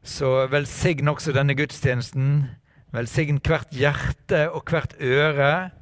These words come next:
som nå skal høre. I Jesu navn. Amen. Nå skal jeg lese først teksten om Palmesøndag fra Markus evangeliet.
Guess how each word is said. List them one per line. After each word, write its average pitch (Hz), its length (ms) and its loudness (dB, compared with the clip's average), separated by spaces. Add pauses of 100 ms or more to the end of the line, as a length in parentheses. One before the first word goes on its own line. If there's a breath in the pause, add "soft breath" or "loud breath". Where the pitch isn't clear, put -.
(760 loud breath)
som 131 240 2
nå 135 80 4
skal 113 240 -2
høre. 104 300 0 (100)
I 117 60 -4 (100)
Jesu 120 320 -4
navn. 101 400 -4
Amen. 90 640 -8 (4000 loud breath)
Nå 156 160 2
skal 156 240 2
jeg 143 160 2
lese 160 560 0
først - 400 -4 (560)
teksten - 560 2
om 139 160 4
Palmesøndag 151 720 2
fra 139 160 0
Markus 170 420 -2
evangeliet. 123 680 0